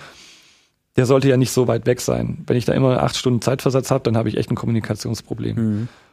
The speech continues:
Speaker 1: Und, ähm, wenn ich es aber zu nah rein ma-, äh, an den, an den Ort bringe, zum Beispiel an die Zivilschutzbehörde, die betroffen ist, dann kann es sein, dass die alles andere zu tun hat, als sich um Satellitendaten zu kümmern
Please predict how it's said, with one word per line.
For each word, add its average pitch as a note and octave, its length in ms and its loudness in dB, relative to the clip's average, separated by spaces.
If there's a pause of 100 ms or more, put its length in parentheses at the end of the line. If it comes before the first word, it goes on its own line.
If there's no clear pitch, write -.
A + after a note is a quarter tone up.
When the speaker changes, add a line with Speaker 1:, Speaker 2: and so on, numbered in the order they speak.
(160)
Speaker 1:
Und, C3 480 2
ähm, C3 480 2 (1120)
wenn C#3 120 4
ich C#3+ 140 2
es C3+ 120 2
aber A#2 180 2
zu - 180 -2
nah C3 160 4
rein A2+ 260 0
ma-, B2 260 0
äh, - 40 -2
an B2 380 2
den, A#2 240 0
an A2+ 100 0
den A2+ 140 -2
Ort A#2 340 0
bringe, D3 400 2
zum - 160 -6
Beispiel B2+ 300 2
an A#2+ 140 2
die A2 280 0
Zivilschutzbehörde, B2 800 0
die A2+ 140 -4
betroffen C#3 460 0
ist, A#2+ 240 0
dann A#2 100 2
kann B2+ 160 -2
es A#2 80 -2
sein, C3+ 160 0
dass B2 220 0
die A#2+ 340 0 (340)
alles C3+ 400 -2
andere B2+ 380 2
zu - 160 -10
tun A#2+ 240 -2
hat, C#3 240 0
als B2 200 0
sich B2 120 -4
um B2 80 2
Satellitendaten A#2 800 -2
zu - 120 -12
kümmern - 360 -4